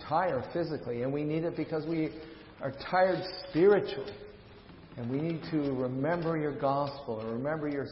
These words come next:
Son, remember his finished work in which we participate and rejoice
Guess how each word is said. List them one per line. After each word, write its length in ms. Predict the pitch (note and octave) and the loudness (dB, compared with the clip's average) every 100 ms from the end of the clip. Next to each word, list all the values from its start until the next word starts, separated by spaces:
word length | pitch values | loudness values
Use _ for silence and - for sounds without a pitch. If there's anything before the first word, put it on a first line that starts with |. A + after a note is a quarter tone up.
| - - | -8 -6
Son, 260 | C3 A#2+ | -4 -4
remember 380 | A2 B2+ D3+ D3 | -4 -4 -4 -2
his 160 | B2+ - - | -4 -6 -6
finished 320 | C#3+ C3+ - B2+ | -4 -4 -6 -4
work 340 | C3 B2 B2+ | -2 -2 -4
in 220 | A2+ A2 | -8 -6
which 140 | A#2+ A#2+ - | -8 -10 -8
we 220 | B2+ A#2+ - - - - - - | -8 -8 -10 -18 -20 -20 -20 -4
participate 840 | C3 A2 - E3 - - A#2+ A2 A#2 | -4 -2 -2 -4 -4 -8 -6 -6 -6
and 180 | G#2+ A2+ | -8 -8
rejoice 640 | G#2 - C#3+ D3 C3 | -8 -2 2 2 2